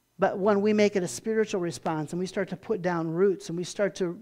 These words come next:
to, to apply this all across our life, what we're hearing, the truth we're hearing,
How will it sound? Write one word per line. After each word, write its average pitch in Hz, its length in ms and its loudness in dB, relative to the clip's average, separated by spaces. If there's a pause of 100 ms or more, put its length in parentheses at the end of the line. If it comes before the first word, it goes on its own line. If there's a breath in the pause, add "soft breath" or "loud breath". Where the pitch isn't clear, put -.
(200)
to, 180 180 -6
to 170 140 -6
apply 190 400 2
this 180 320 -6
all 190 240 2
across 185 400 -2
our 165 100 -2
life, 175 460 -2 (240 loud breath)
what 131 120 -6
we're 180 80 -2
hearing, 196 320 -2
the 165 80 -4
truth 220 300 -6
we're 170 100 -6
hearing, 160 320 -4